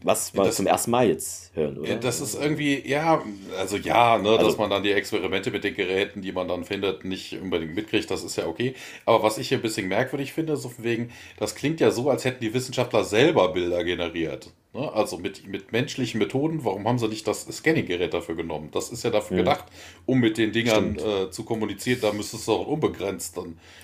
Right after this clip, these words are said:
Speaker 2: Also vor allen Dingen, wenn
Speaker 1: Ja,
Speaker 2: die doch in
Speaker 1: es
Speaker 2: Area
Speaker 1: ist
Speaker 2: fifty-one
Speaker 1: <laughs>
Speaker 2: Zugriff auf beides haben, also, hm, weiß
Speaker 1: Ja.
Speaker 2: ich nicht.
Speaker 1: Ne, ein bi-, bisschen ungenau. Projekt wurde dann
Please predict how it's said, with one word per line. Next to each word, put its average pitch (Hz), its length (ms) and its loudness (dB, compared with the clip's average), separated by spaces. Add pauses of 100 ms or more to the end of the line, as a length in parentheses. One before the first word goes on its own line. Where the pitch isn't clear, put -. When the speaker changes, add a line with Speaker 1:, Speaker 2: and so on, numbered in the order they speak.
(120)
Speaker 2:
Also 110 160 0
vor 139 140 4
allen 135 60 6
Dingen, 127 120 2
wenn 123 100 6
Speaker 1:
Ja, 135 60 6
Speaker 2:
die 127 60 6
doch 123 100 4
in 139 60 0
Speaker 1:
es 135 80 4
Speaker 2:
Area 131 140 8
Speaker 1:
ist 117 80 4
Speaker 2:
fifty-one 131 520 4 (280)
Speaker 1:
<laughs> - 280 -10
Speaker 2:
Zugriff 127 380 0
auf - 240 2
beides 113 560 6
haben, 113 500 2
also, 101 540 -2
hm, 80 260 -10 (320)
weiß 85 200 2
Speaker 1:
Ja. 80 80 0
Speaker 2:
ich - 100 -12
nicht. - 260 -14
Speaker 1:
Ne, 151 200 2
ein 90 100 -2
bi-, 80 160 -8 (340)
bisschen 85 220 -4
ungenau. 80 420 -4 (140)
Projekt 110 280 4
wurde 107 140 6
dann 92 320 0